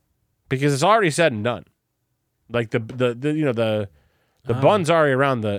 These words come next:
Speaker 1: it's just mini.
Speaker 2: Why don't, let's make it.
Speaker 1: We'll do it next year.
Speaker 2: No, it's a Chobo.
Speaker 1: Chobo original.
Speaker 2: It's, it's a Chobo original, and it'd be,
Speaker 1: We
Speaker 2: uh,
Speaker 1: gotta talk to Nathans.
Speaker 2: No. Did nothing, Nathan, uh, had to be involved.
Speaker 1: Okay. Fuck 'em.
Speaker 2: We can do it ourselves.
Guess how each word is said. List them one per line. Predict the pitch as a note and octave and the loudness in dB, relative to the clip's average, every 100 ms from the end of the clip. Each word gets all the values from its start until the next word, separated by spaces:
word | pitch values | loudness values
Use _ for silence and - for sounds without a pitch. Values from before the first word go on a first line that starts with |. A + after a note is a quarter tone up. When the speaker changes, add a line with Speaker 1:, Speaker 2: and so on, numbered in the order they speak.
| A2 | -6
Speaker 1:
it's | G#2 | -8
just | C3+ | -4
mini. | A#2+ F3 | -2 0
Speaker 2:
Why | C#3+ | 0
don't, | D3+ B2+ | 0 -4
let's | C3+ C#3+ C#3+ | -2 0 4
make | D#3 G#3 | 2 2
it. | - - _ _ _ _ - | -4 -8 _ _ _ _ -8
Speaker 1:
We'll | A2+ B2 | -2 0
do | A#2+ | 0
it | |
next | G#2 F#2+ - | 0 -6 -10
year. | F2 E2 - - | -12 -12 -8 2
Speaker 2:
No, | G#3 | 4
it's | A#2+ | 4
a | A#2 | 0
Chobo. | - E3 C#3+ C#3 C3 - _ _ _ _ _ - | 2 4 4 2 0 -6 _ _ _ _ _ -4
Speaker 1:
Chobo | C#3 B2 | 0 0
original. | G#2+ A2 G2+ F2 - _ _ _ - | 0 -2 -6 -14 -18 _ _ _ -12
Speaker 2:
It's, | D#3 C#3 - | -8 -6 -6
it's | B2+ C#3+ C3 B2+ | -4 -2 -2 -4
a | |
Chobo | - C3 B2+ C3 | -2 0 2 2
original, | C3 C3 A#2+ C3 D3+ - - _ | 2 0 0 -2 -2 -8 -20 _
and | C3+ C3+ | 0 2
it'd | C#3 | 2
be, | C3 C#3 | 4 4
Speaker 1:
We | C#3 | 4
Speaker 2:
uh, | C3+ | 4
Speaker 1:
gotta | B2+ | 4
talk | C#3+ B2+ | 2 0
to | A2+ | -2
Nathans. | A2+ A#2 F#2+ F2+ - - _ _ _ _ - | -4 -4 -8 -14 -16 -18 _ _ _ _ -4
Speaker 2:
No. | F#4 F4+ A2+ - _ _ _ _ _ _ _ _ | 2 2 2 -4 _ _ _ _ _ _ _ _
Did | G#3 | -2
nothing, | A3 A#3 A3 | 2 0 2
Nathan, | A3 A3 A3+ A3+ | 2 2 2 2
uh, | A3+ | 4
had | A3+ | 2
to | A3 | 2
be | A3+ | 0
involved. | A3+ C4 C#4+ - _ _ _ _ _ _ _ _ - | 0 0 -4 -8 _ _ _ _ _ _ _ _ -20
Speaker 1:
Okay. | C3 D3 D3 _ _ | -12 -12 -12 _ _
Fuck | - D3 | -8 -8
'em. | - - | -10 -6
Speaker 2:
We | G#3 | -2
can | |
do | A3+ | 4
it | B3 | 6
ourselves. | B3 A3+ C#4+ C3 - | 4 2 -2 -4 -8